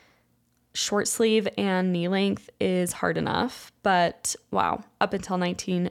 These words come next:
twenty-three, that's what they were. And then since nineteen twenty-three, the only significant change to the garments was in nineteen seventy-nine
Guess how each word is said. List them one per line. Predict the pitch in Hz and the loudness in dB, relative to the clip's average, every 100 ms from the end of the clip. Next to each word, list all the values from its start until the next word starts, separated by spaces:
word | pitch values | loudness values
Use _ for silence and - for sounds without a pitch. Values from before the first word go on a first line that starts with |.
| - | -4
twenty-three, | - 180 180 247 262 254 254 254 - - _ _ _ - | -4 -4 -2 0 2 4 2 0 -10 -20 _ _ _ -10
that's | 180 180 175 - | -2 0 0 0
what | 175 165 | -2 0
they | 175 | -2
were. | 175 247 240 233 233 233 - - _ _ _ | 2 4 4 4 2 -2 -14 -20 _ _ _
And | - 233 | 2 4
then | 285 311 | 4 4
since | 294 - 226 262 269 | 2 2 2 2 2
nineteen | 269 269 277 | 2 2 0
twenty-three, | 247 226 220 214 202 196 | 0 2 2 0 0 0
the | 190 196 | 0 0
only | 220 247 311 | 0 2 2
significant | 294 226 220 208 - 190 | 2 0 0 -2 -4 -4
change | - - 190 196 - | -4 -2 -2 -2 -4
to | 202 | -4
the | 196 | 0
garments | 180 180 180 175 - | 2 2 2 0 -2
was | - 185 | -2 0
in | 185 180 | 0 0
nineteen | 180 185 - 202 | 0 -2 -2 -2
seventy-nine | - 185 185 175 170 190 240 214 190 190 185 | 0 0 0 0 0 2 4 4 2 2 0